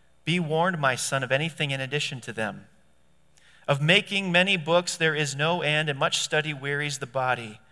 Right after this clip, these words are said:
Now all has been heard. Here is the conclusion of the matter. Fear God and keep his commandments, for this is the duty of all mankind. For God will bring every deed into judgment, including every hidden thing, whether it is good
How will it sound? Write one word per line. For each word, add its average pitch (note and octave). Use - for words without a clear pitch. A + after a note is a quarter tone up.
Now C#3
all E3
has F#3
been F#3+
heard. C#3+
Here D#3+
is G#3
the A3
conclusion E3+
of D3+
the E3
matter. E3+
Fear E3
God D#3
and D3
keep C#3
his C#3
commandments, D#3+
for B2
this B2+
is D#3
the D3+
duty C#3
of B2+
all B2
mankind. B2
For A#2
God B2
will D3
bring C3
every C#3
deed C3+
into C3
judgment, A#2
including B2+
every A#2+
hidden A#2+
thing, A#2
whether A2
it G#2+
is G#2
good A#2